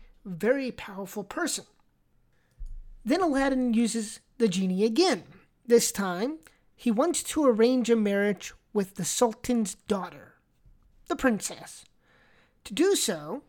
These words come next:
he first has to ruin an arranged marriage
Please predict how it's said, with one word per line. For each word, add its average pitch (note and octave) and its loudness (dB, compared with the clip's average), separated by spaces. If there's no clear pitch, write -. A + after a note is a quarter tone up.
he - -4
first F#4+ -6
has D#4 0
to B3 2
ruin G3+ 4
an G#3+ -2
arranged A3+ 2
marriage A3 0